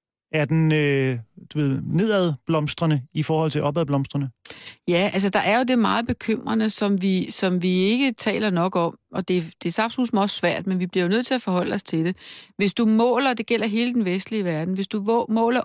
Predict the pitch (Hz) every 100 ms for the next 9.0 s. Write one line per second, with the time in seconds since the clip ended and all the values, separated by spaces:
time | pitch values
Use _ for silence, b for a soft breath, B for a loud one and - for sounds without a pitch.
0 | - 226 240 277 247 196 202 226 - 226
1 | - - b b _ - - 269 214 -
2 | 240 175 160 160 190 - 180 - _ _
3 | _ _ _ _ - - 254 - 196 202
4 | - - 240 240 - 262 311 269 220 233
5 | 190 202 - 214 196 175 185 214 160 135
6 | 113 - _ - 147 180 208 170 147 -
7 | _ 202 - - 254 - 214 202 220 208
8 | 190 185 196 170 180 170 - - - -